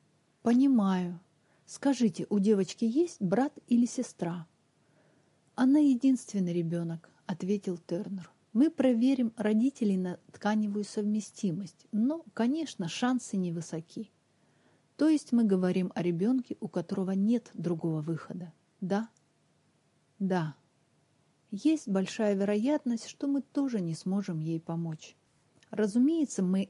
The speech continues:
это понимаем. Послушайте, мистер Джордано, давайте говорить откровенно. Согласившись взять девочку, вы не выиграете ни в политическом, ни в финансовом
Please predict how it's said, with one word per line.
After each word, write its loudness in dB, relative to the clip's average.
это -2
понимаем. 0
Послушайте, -4
мистер 0
Джордано, -4
давайте -2
говорить 0
откровенно. -2
Согласившись 0
взять 0
девочку, -4
вы 4
не 8
выиграете 4
ни 2
в -10
политическом, 0
ни 4
в -12
финансовом 0